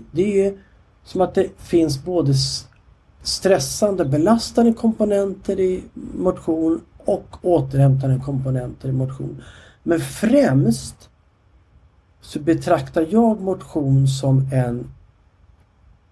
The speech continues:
återhämtningsbäddare eller återhämtningsfaciliterare eller vad man ska kalla det för.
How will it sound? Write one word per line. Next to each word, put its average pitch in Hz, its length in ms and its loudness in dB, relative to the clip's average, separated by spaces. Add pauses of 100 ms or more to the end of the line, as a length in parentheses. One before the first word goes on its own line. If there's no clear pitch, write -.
återhämtningsbäddare 135 2250 0
eller 113 200 -4
återhämtningsfaciliterare 135 1900 0
eller 131 40 -4
vad 123 100 -4
man 117 100 -6
ska 117 100 -12
kalla 113 300 -6
det 120 140 -12 (560)
för. 123 420 -2